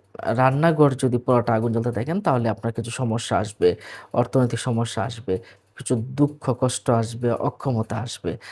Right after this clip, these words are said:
হ্যাঁ, এবং কি খাদ্যদ্রব্যের দাম বেড়ে যেতে পারে, এমনটাও হতে পারে। হ্যাঁ, তাহলে এই ক্ষেত্রে আপনাকে পরিপূর্ণভাবে আপনার, আহ, অবশ্যই ভালো থাকতে হবে। তবে রান্নার চুলার ভিতরে যদি আপনি আগুন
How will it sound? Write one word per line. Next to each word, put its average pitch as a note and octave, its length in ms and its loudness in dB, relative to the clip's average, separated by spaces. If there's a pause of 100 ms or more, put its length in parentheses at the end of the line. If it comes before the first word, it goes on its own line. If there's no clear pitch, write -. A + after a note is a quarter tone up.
(260)
হ্যাঁ, C3+ 240 2
এবং B2+ 400 2
কি B2+ 120 -2
খাদ্যদ্রব্যের B2+ 840 0
দাম B2 260 2
বেড়ে G#2+ 180 0
যেতে A2 260 -4
পারে, D#2+ 340 -4 (480)
এমনটাও B2+ 400 2
হতে A2+ 340 -4
পারে। E2 260 -8 (380)
হ্যাঁ, C#3 240 0
তাহলে C3 340 2 (100)
এই D#3 100 6
ক্ষেত্রে E3 300 0
আপনাকে B2 320 2
পরিপূর্ণভাবে B2 720 0
আপনার, G2+ 320 -4
আহ, - 1120 -2
অবশ্যই B2 300 0
ভালো A2+ 120 2
থাকতে A#2+ 260 -4
হবে। C3+ 80 -2
তবে F#3+ 220 0 (280)
রান্নার C#3+ 420 4
চুলার F3+ 380 8
ভিতরে E3 280 4
যদি C#3+ 180 4
আপনি B2+ 200 0
আগুন G#2+ 500 0